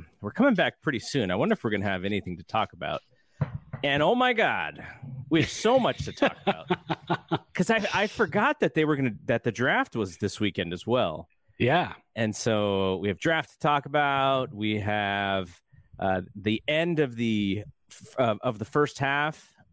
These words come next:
Speaker 1: uh, before the All-Star break. I was at Saturday's game, so we can talk a little bit about that. Logan Webb, sh-, first ever shutout complete game. And, uh, Alex Cobb. Let's start with Alex Cobb.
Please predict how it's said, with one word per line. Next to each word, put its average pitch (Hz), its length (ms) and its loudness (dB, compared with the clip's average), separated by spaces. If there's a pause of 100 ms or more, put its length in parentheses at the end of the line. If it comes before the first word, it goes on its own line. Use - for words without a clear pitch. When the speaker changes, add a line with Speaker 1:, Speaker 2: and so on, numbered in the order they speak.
Speaker 1:
uh, 95 220 0
before 123 280 0
the 117 120 4
All-Star 120 340 2
break. 120 320 0
I 123 80 0
was 117 140 -4
at - 160 -6
Saturday's 135 600 -2
game, 139 260 0
so - 100 -12
we 107 60 -2
can 104 100 -16
talk - 220 -6
a 95 40 -6
little 92 160 -2
bit 87 140 -6
about 76 300 0
that. 135 340 0 (920)
Logan 98 380 0
Webb, 127 380 2 (320)
sh-, - 220 -2
first 139 340 0
ever 127 180 2
shutout 131 580 0
complete 127 440 -2
game. 123 480 0 (800)
And, 101 340 2
uh, 101 160 0
Alex 160 400 -2
Cobb. 165 460 2
Let's 139 160 -4
start 277 220 2
with 262 120 0
Alex 240 360 0
Cobb. 127 560 0